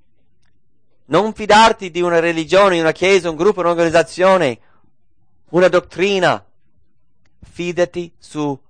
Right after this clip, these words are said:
Dio rivelato a noi nella sua parola e allora non sarai deluso. Quanti dei giudizi di Dio sono giusti?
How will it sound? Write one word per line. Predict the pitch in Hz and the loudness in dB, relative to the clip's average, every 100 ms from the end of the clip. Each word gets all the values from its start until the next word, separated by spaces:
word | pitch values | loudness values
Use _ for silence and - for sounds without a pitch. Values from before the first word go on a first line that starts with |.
| _ | _
Dio | _ 139 165 165 160 160 _ _ | _ -8 -2 0 0 -4 _ _
rivelato | 135 131 127 139 156 - 165 | -10 -4 0 0 0 -2 -6
a | |
noi | 151 127 127 127 120 | -4 -2 -2 -2 -4
nella | 120 127 | -6 -4
sua | 127 - 117 | -6 -8 -10
parola | 120 123 120 104 98 _ | -2 0 0 0 -4 _
e | - 113 | -12 -8
allora | 117 160 185 185 _ | -2 0 0 -4 _
non | 117 135 147 | -8 -6 -6
sarai | 139 147 127 120 120 | -12 -10 -8 -8 -8
deluso. | 117 113 101 98 95 95 _ _ _ _ _ _ _ _ _ - - _ _ _ _ _ _ _ _ _ _ _ _ _ _ _ | -12 -14 -14 -20 -20 -20 _ _ _ _ _ _ _ _ _ -20 -20 _ _ _ _ _ _ _ _ _ _ _ _ _ _ _
Quanti | _ 170 190 - | _ 0 0 -4
dei | 143 135 127 | -2 0 0
giudizi | 117 123 143 - | -6 -8 -10 -8
di | 120 | -10
Dio | 113 147 131 | -4 -2 -2
sono | 135 117 | -2 -6
giusti? | 110 156 165 - 175 170 | -4 -6 -6 -8 -10 -10